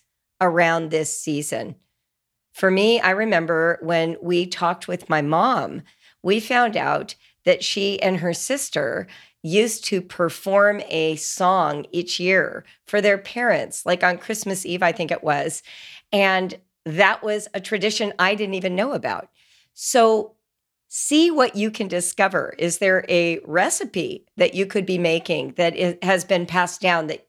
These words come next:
has been forgotten about in your immediate family? Is there a custom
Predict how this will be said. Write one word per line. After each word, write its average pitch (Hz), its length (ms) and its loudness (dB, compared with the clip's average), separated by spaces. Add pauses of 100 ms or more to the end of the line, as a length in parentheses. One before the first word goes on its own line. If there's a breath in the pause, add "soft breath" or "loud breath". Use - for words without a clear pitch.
(140)
has 175 220 -2
been 175 220 -4
forgotten 170 460 0
about 165 340 -2
in 165 200 -2
your 156 300 0
immediate 151 460 -4
family? 151 460 0 (640 loud breath)
Is 208 260 2
there 202 260 4
a 180 160 -2
custom - 840 -6